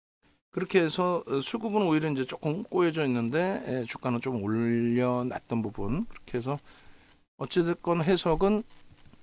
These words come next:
고점이, 이, 넘겨지는 가운데서 프로그램 쪽의 수급이, 이, 일단은 형성돼 있었다. 음. 그리고 거기서 이제 그 눌려졌을 때 추가적인 매수 강도가 계속 들어온 거죠.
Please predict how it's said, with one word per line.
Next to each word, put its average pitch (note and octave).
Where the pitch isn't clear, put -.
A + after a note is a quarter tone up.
고점이, D#3
이, B2
넘겨지는 D3
가운데서 A#2
프로그램 -
쪽의 C#3
수급이, D#3
이, -
일단은 C#3+
형성돼 F3+
있었다. C#3
음. A3+
그리고 E3+
거기서 D#3
이제 C#3+
그 A#2+
눌려졌을 D3+
때 F#3
추가적인 E3+
매수 A#2
강도가 A2
계속 -
들어온 B2
거죠. G2+